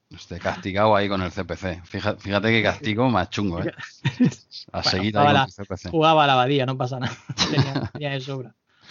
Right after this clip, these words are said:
Speaker 1: Pues nada, nada, si quieres comentar cualquier juego de este, de este reportaje, que tiene treinta y cinco juegos. Es que hablan de treinta y cinco juegos de forma resumida. Entonces, Andreu y yo habíamos, mm, dicho alguno así por probarlo por encima y tal, pero si tú quieres comentar el que creas oportuno, tienes treinta y cinco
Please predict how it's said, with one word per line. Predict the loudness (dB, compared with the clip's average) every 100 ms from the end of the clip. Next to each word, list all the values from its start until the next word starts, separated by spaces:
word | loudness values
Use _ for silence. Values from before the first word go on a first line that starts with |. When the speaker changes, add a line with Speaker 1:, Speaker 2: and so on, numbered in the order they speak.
| -20 -20 _
Speaker 1:
Pues | 0 2
nada, | 4
nada, | 4 4
si | 2
quieres | 2 2 4
comentar | 4 4 4
cualquier | 2 0 0 0
juego | 2 2
de | 4
este, | 2 2 2 2
de | 0 -2
este | 2
reportaje, | 0 2 2 2 2 2 0 -2
que | -2
tiene | 2 2
treinta | 4 4 6 4 2
y |
cinco | 2 0 0
juegos. | 0 0 -2 -6 -8
Es | 0
que | 2
hablan | 4 4
de | 2
treinta | 0 2 2 2 0
y |
cinco | 2 2 2
juegos | 2 2 2
de | 0
forma | 0 2 2
resumida. | 0 -4 0 2 2 0 -10 -20 -4
Entonces, | -2 0
Andreu | 0 0 2 2 4
y |
yo | 4
habíamos, | 4 4 4 2 -2 _ -8
mm, | -6 -4 -2 0
dicho | 0 2
alguno | 2 4 4 4
así | 2
por | 2 0
probarlo | 2 2 4 2
por | 0 0
encima | 2 2 2
y |
tal, | 0 0
pero | -2 -4
si | -8
tú | -8 -4
quieres | -2 0 0
comentar | 0 2 4 2
el | 2 -2
que | -8 -8
creas | -2 -2 -2
oportuno, | -4 -4 0 0 2
tienes | 2 2 0
treinta | 2 4 4 0
y |
cinco | 2 4 4 4 2